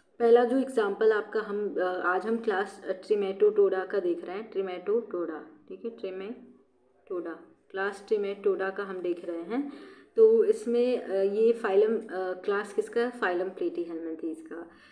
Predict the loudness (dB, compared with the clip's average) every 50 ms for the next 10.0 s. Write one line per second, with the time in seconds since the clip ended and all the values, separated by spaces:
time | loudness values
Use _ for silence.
0 | _ _ _ 2 4 4 2 0 0 0 0 2 2 2 2 2 2 2 4 2
1 | 2 0 2 2 2 2 0 -4 -10 -12 -14 -16 -20 _ _ _ _ _ _ _
2 | _ _ _ _ _ _ _ -20 -20 -20 _ _ _ -10 -10 -8 -6 -2 2 4
3 | 4 4 4 4 2 0 2 2 6 6 8 8 8 6 4 0 2 0 0 0
4 | 0 -4 -2 -2 -2 0 0 2 2 2 2 2 2 2 2 0 2 2 0 0
5 | -2 -4 -4 -4 -4 -4 -6 -8 -8 -8 -8 -8 -6 -4 -2 -2 -2 -2 -4 -4
6 | -6 -6 -4 -2 -2 0 0 0 -2 -2 -4 -4 -4 -6 -6 -8 -8 -6 -4 -2
7 | 0 0 2 0 -2 -4 -6 -8 -8 -6 -6 -8 -6 -6 -6 -6 -8 -8 -14 -20
8 | -20 -12 _ -6 -4 -2 0 -2 0 4 6 6 8 8 8 4 4 0 0 2
9 | 2 2 2 2 2 2 2 0 0 0 -2 -4 -4 -4 -4 -4 -4 -4 -6